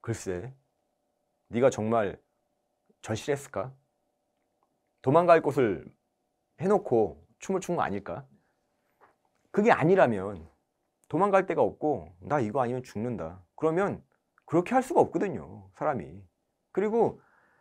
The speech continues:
어, 왜 실력이 중요하냐면 우리는 프로잖아요. 이걸로 수익을 창출하잖아요. 그러면 당연히 그거에 대한 책임을 져야 돼요.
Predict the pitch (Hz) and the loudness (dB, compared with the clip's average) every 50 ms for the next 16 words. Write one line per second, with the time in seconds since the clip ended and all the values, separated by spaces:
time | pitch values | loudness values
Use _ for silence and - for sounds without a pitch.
0 | _ _ _ _ _ - 110 113 117 117 113 110 107 104 101 98 87 82 80 80 | _ _ _ _ _ -6 -4 -2 0 0 0 0 -2 -4 -6 -8 -8 -10 -14 -16
1 | _ _ _ _ _ _ _ _ _ _ - 131 170 233 240 - 240 247 247 240 | _ _ _ _ _ _ _ _ _ _ 4 8 8 8 8 6 2 2 2 2
2 | 208 202 - - 120 135 139 135 127 113 107 131 156 156 107 80 78 _ _ _ | 2 0 -4 -2 -2 0 0 2 0 0 -2 -2 -2 -4 -6 -8 -12 _ _ _
3 | _ _ _ _ _ _ _ _ _ _ _ _ _ _ _ _ _ - 151 214 | _ _ _ _ _ _ _ _ _ _ _ _ _ _ _ _ _ -2 0 2
4 | 254 247 240 220 - - - - 330 311 254 254 185 135 104 87 82 78 85 90 | 4 4 4 2 2 -2 -2 0 2 4 4 4 2 2 0 -6 -8 -12 -16 -20
5 | 90 _ _ _ _ _ _ _ _ _ _ _ _ - 180 214 240 247 240 233 | -20 _ _ _ _ _ _ _ _ _ _ _ _ -8 -2 2 4 4 4 4
6 | 220 180 - - - - 285 285 294 285 262 247 240 208 175 143 - - - - | 0 0 -2 -6 -6 -4 -2 0 2 2 2 2 2 2 2 0 -2 -6 -12 -8
7 | - 226 233 - - 233 185 147 120 98 80 78 78 87 _ _ _ _ _ _ | -6 -4 -4 -4 -2 -2 0 0 0 -2 -4 -10 -14 -18 _ _ _ _ _ _
8 | _ _ _ _ _ _ _ _ _ _ _ _ _ _ _ - - 208 226 220 | _ _ _ _ _ _ _ _ _ _ _ _ _ _ _ -6 -2 2 2 2
9 | 220 220 190 - - 123 160 180 175 147 139 143 127 90 76 - _ _ _ _ | 2 2 -2 -2 -4 -4 -2 0 0 -2 -2 -4 -6 -10 -12 -14 _ _ _ _
10 | _ _ _ _ - - 170 190 185 180 185 175 - - - 254 330 320 320 285 | _ _ _ _ -10 -2 0 2 2 2 0 -4 -4 -4 2 4 4 4 4 4
11 | 202 143 113 101 87 76 67 64 - | 2 2 2 0 0 -4 -6 -12 -14